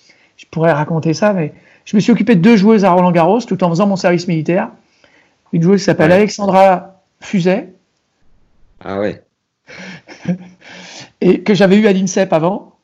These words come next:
Speaker 1: Et l'autre, c'est
Speaker 2: Ok.
Speaker 1: Olivia Gravreau. Olivia Gravreau, c'est la femme de Loïc Ferry, le, le président de Lorient.
Speaker 2: Ouais.
Speaker 1: Ils sont installés à Wimbledon maintenant, et moi je l'ai entraîné, et maintenant ils,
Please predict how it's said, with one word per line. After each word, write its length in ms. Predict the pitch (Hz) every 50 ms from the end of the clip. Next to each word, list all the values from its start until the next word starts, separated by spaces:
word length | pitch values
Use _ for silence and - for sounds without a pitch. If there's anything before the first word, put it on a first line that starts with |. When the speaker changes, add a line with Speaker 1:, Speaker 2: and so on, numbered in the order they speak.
| _ _ _ _ - -
Speaker 1:
Et 80 | 185
l'autre, 180 | 175 208 247 240
c'est 220 | - - 202 -
Speaker 2:
Ok. 60 | - 220
Speaker 1:
Olivia 280 | 202 214 202 233 226
Gravreau. 560 | 196 185 180 208 214 180 170 185 202 196 190 -
Olivia 320 | 180 160 175 190 233 226
Gravreau, 680 | 190 190 196 196 175 185 214 240 277 294 - - _ _ _
c'est 200 | - - - -
la 120 | 180 175 160
femme 320 | - - 233 233 226 214
de 100 | 170 175
Loïc 320 | 175 180 226 240 226 240 -
Ferry, 440 | - 247 220 220 226 220 - - - _ _ _ _ _ _ _ _ _ _ _ _ _ _ _ _ _ _ _
le, 160 | - 175 160 160 - 247
le 240 | - 185 175 165 170
président 420 | 160 - 196 196 165 170 190 190 190
de 60 | 180
Lorient. 440 | 185 160 175 175 185 208 277 285 - _ _ _ _ _ _ _ _ _ _ _ _ _ _ _ _ _ _ -
Speaker 2:
Ouais. 120 | 190 92
Speaker 1:
Ils 60 | 170
sont 140 | 143 - 202
installés 320 | 190 175 - - 196 180 190
à 60 | 196
Wimbledon 480 | 185 196 185 180 190 185 190 190 185
maintenant, 400 | 175 170 165 175 - 202 220 247
et 80 | 240 196
moi 140 | 160 165 160
je 80 | 151
l'ai 80 | 165 170
entraîné, 420 | 170 175 - - 175 175 208 233
et 60 | 233 208
maintenant 380 | 170 160 165 - 196 214 233
ils, 440 | 220 190 175 165 165 170 - - -